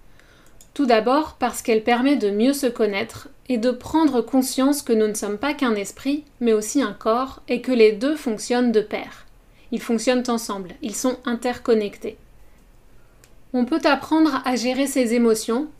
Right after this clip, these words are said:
et cela nous apporte une certaine ouverture d'esprit et une nouvelle façon d'envisager les relations humaines. Si vous écoutez ce podcast, c'est que vous avez atteint un certain niveau en français et que vous montrez un intérêt pour la langue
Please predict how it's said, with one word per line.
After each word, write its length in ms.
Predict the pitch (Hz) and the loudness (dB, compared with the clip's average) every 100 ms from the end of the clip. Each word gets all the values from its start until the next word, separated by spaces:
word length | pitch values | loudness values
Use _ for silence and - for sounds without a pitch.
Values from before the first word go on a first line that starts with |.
| - | -6
et 80 | |
cela 320 | 254 277 269 330 | -4 0 2 4
nous 240 | 269 226 | 4 4
apporte 420 | 220 220 269 - | 0 -2 -4 -2
une 120 | 226 | -2
certaine 460 | 214 233 226 277 269 | 0 -2 -2 4 6
ouverture 500 | 254 226 226 - 254 | 6 4 0 -2 2
d'esprit 560 | 226 220 - - 233 262 - | 4 2 0 -4 -4 -6 -4
et 80 | |
une 220 | 247 233 240 | 2 6 6
nouvelle 320 | 262 294 302 | 6 4 2
façon 460 | 277 233 - 262 | 0 -2 0 4
d'envisager 680 | 262 233 220 254 233 220 254 | 4 4 0 0 2 2 4
les 120 | 233 | 2
relations 480 | 202 226 214 208 247 | 4 4 2 0 -2
humaines. 420 | 226 202 180 - - - - _ _ - - - - - | -2 -4 -6 -10 -16 -20 -20 _ _ -20 -20 -20 -20 -16
Si 160 | - 262 | -2 2
vous 220 | 269 269 | 4 2
écoutez 340 | 302 294 320 | 0 0 0
ce 140 | 311 240 | 0 -2
podcast, 680 | 214 202 247 269 285 - - - | -2 -4 -2 -2 -2 -8 -12 -10
c'est 240 | - 294 | -4 -2
que 100 | 294 | 0
vous 280 | 302 247 233 | 0 0 0
avez 300 | 220 208 214 | 2 2 0
atteint 360 | 226 233 277 294 | 0 0 2 4
un 100 | 220 | 2
certain 480 | - 233 - 269 277 | -2 -4 0 2 6
niveau 320 | 247 220 247 | 4 4 2
en 120 | 226 | 2
français 520 | 202 214 202 226 240 277 - - | -2 -10 -6 -4 -4 -6 -20 -8
et 120 | 247 247 | -4 -2
que 100 | 285 | 0
vous 200 | 240 240 | 0 2
montrez 460 | 226 247 - 302 | 2 0 0 2
un 180 | 254 214 | 4 2
intérêt 500 | 233 226 226 240 262 | 0 2 0 2 -2
pour 160 | 254 214 | 0 0
la 140 | 196 | 0
langue 400 | 196 208 254 240 | 0 0 0 -2